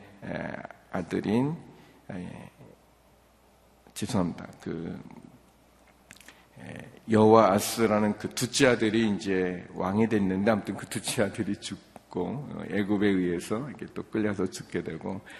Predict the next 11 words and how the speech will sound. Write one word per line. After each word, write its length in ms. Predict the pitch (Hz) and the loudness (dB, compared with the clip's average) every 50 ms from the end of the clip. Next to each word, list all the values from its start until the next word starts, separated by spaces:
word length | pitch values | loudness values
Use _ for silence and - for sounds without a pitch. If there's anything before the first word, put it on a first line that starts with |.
| - - - _ - | -20 -20 -16 _ -8
이제 200 | 98 87 87 87 - | -6 -6 -6 -6 -8
첫 240 | - - - - - | -8 -6 -6 -4 0
번째 300 | - 135 127 - - 123 | 0 0 0 0 0 -2
아들이었던 640 | 113 - 90 92 95 87 90 87 - - - 101 92 | 0 -2 -2 -4 -4 -4 -4 -6 -6 -6 -6 -2 -2
여호와김, 880 | 92 95 95 95 101 104 104 101 - - - - - 123 117 110 98 90 - - - - - - - | -2 0 0 2 4 4 4 2 0 -4 -6 0 4 6 6 6 4 0 -4 -10 -16 -18 -16 -12 -8
여호와김이 920 | 92 90 92 95 95 92 95 - - - - 95 92 98 110 131 156 185 - - - - - - - - - - | -4 -2 -2 0 0 -2 -4 -6 -8 -4 -2 0 2 2 2 2 2 0 -4 -10 -16 -18 -18 -18 -20 -20 -20 -14
이제 140 | - - - - | -12 -10 -8 -6
아들이 520 | 98 98 95 - 101 98 104 104 101 101 104 | -6 -6 -4 -2 -2 0 0 0 0 -2 -4
되어집니다. 800 | - 101 90 95 95 90 - 90 85 82 82 80 90 85 80 78 - - - - - - - - - - - | -4 -2 -2 -2 -2 -2 -4 -6 -6 -6 -6 -8 -12 -14 -14 -14 -16 -20 -20 -20 -20 -20 -20 -20 -14 -8 -4
아들이 460 | 107 98 95 104 107 123 120 123 120 | -2 0 2 2 4 4 4 4 4
되어지는데 640 | 113 104 104 104 101 98 90 90 90 92 117 117 | 4 4 4 4 2 -2 -2 -2 -2 -2 0 0